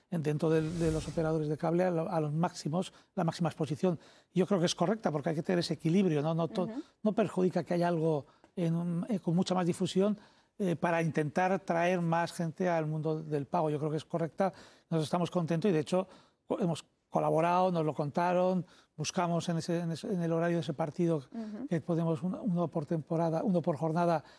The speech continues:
Speaker 1: que sea un, un buen partido dentro de los límites para no minusvalorar el producto del pago. Yo creo que es-, estamos encantados con esa idea, ¿no?
Speaker 2: Eh, estábamos hablando un poquito, eh, de varias cosas, eh, pero te quería preguntar, estuviste en la Super Bowl, no sé si te ha dado tiempo de ver algún partido de la Liga este fin de semana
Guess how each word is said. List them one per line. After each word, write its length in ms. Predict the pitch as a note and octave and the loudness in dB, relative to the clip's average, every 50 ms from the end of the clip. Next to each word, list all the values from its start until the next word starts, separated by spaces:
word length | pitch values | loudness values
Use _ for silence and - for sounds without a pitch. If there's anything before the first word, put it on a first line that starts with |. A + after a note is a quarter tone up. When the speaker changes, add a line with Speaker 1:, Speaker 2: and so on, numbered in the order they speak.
| _ _ _ | _ _ _
Speaker 1:
que 220 | - F3 E3 E3 D3+ | 0 2 2 2 2
sea 280 | - - F3 E3+ E3+ E3 | 2 0 2 2 2 2
un, 160 | E3+ E3 E3+ | 0 0 -2
un 260 | F#3+ G3+ F#3+ E3+ D3 | -4 -4 -4 -2 0
buen 160 | D3+ F3+ D#3+ | 0 0 2
partido 440 | - E3 D#3 C#3 - F#3+ F#3+ G3 G3 | 2 0 -2 0 2 2 4 4 4
dentro 240 | E3+ D#3 C3+ E3+ D#3+ | 2 0 0 0 0
de 80 | D#3+ | 2
los 180 | E3 E3 D#3+ D3+ | 2 2 0 0
límites 440 | D3 E3+ D#3+ D#3 - D#3+ D3+ - - - - - _ _ - | 0 0 0 0 0 -2 -4 -4 -6 -18 -20 -20 _ _ -2
para 200 | - G#3 - D#3 | -2 0 2 2
no 240 | D#3 E3+ E3+ D#3 D3 | 2 4 4 2 2
minusvalorar 800 | D3 D#3+ D#3 C#3+ D3 C#3+ C#3+ D#3 D#3 D#3 D3+ E3 E3 D#3 C3+ - - - _ _ _ _ | 2 2 2 2 0 0 0 2 2 2 2 2 0 0 -2 -6 -14 -20 _ _ _ _
el 120 | - F3 C#3+ | -6 -6 -2
producto 360 | - E3+ E3+ D#3+ - F3+ E3+ | 0 0 -2 0 0 0 2
del 120 | E3+ E3+ - | 2 2 2
pago. 240 | F3 E3+ F3+ G#3+ G3 | 0 0 2 2 0
Yo 100 | E3 B2+ | 0 0
creo 140 | D#3 D#3 | -2 -4
que 280 | B2+ D3+ E3+ D#3 D3 C#3 | -2 0 0 0 0 0
es-, 140 | C3 - - | -4 -6 -12
estamos 380 | D3+ C3+ - - D3+ D3+ C#3 | -14 -14 -10 -8 -8 -6 -4
encantados 420 | E3 D#3+ C#3+ D3 C#3 B2 D#3 D3+ C3+ | -6 -4 -4 -4 -4 -4 -4 -6 -6
con 160 | - C#3+ C#3 | -10 -16 -18
esa 140 | C3+ - D3 | -16 -16 -16
idea, 240 | C3+ C#3+ C3+ B2+ - | -16 -16 -18 -20 -16
¿no? 120 | - G#3 G#3 | -12 -8 -6
Speaker 2:
Eh, 80 | B3+ | -6
estábamos 400 | B3+ A#3 D4 D4+ E4+ F4 E4 - | -4 -4 -4 -4 -2 -2 -2 -2
hablando 240 | D#4 D4+ D4+ C#4+ C#4+ | -2 0 0 2 2
un 60 | C4 | 2
poquito, 360 | B3+ C4+ B3+ C#4 - D4 D#4+ - - - - - - - D#4 | 0 0 0 0 0 0 -2 -2 -8 -18 -20 -20 -18 -16 -10
eh, 100 | - A3 | -6 -4
de 80 | G#3 A#3 | -2 -2
varias 320 | A#3 B3 C#4 C#4 B3 - | 0 0 0 0 -2 -2
cosas, 400 | - - B3+ B3 C4+ D#4 D4 - | -2 -2 -2 0 0 -2 -2 0
eh, 160 | C#4+ C4 B3 A3 | 0 0 0 0
pero 200 | B3 A#3+ - A3+ | 0 -2 0 -2
te 80 | A#3+ | 0
quería 200 | G#3+ B3 B3+ D4 | 0 2 0 2
preguntar, 420 | D#4+ G4 F#4+ D#4+ C4+ B3+ C4 A#3 G#3 | 2 2 0 0 2 2 0 0 -2
estuviste 440 | G3 - A#3+ - B3+ C4 C4+ C4 D#4+ | -2 -4 -4 -4 -2 -2 0 0 0
en 80 | D4+ | 0
la 80 | D4 B3+ | 0 -2
Super 240 | - C4 A#3 C4+ C4+ | -2 -2 0 0 2
Bowl, 180 | C#4+ D#4 C#4 | 2 2 2
no 140 | C4+ D4+ D4 | 2 2 2
sé 160 | - E4 D#4+ | 0 0 -2
si 100 | - D#4 | -2 -2
te 100 | B3+ D4+ | -2 -2
ha 120 | C#4+ C#4 C#4 | -2 -2 -2
dado 100 | C4+ C4 | -2 0
tiempo 220 | C#4 C#4 B3 C#4 | 0 0 0 0
de 80 | C4+ C4+ | -2 -2
ver 120 | C4+ C4 | -2 -2
algún 200 | C4 C4 A#3+ B3+ | -2 -2 -2 0
partido 300 | B3 C4+ B3 A3+ B3+ B3+ | -2 -2 -2 -2 -2 -2
de 80 | B3+ B3 | 0 -2
la 80 | B3 A#3+ | -2 -2
Liga 160 | B3 A#3+ A#3+ | -2 -2 -2
este 160 | A3+ B3+ A#3+ | -4 -6 -6
fin 120 | B3 A#3+ | -4 -4
de 80 | A#3+ A#3 | -4 -4
semana 280 | - A#3+ B3+ C4+ D4+ | -2 -2 -2 -2 -2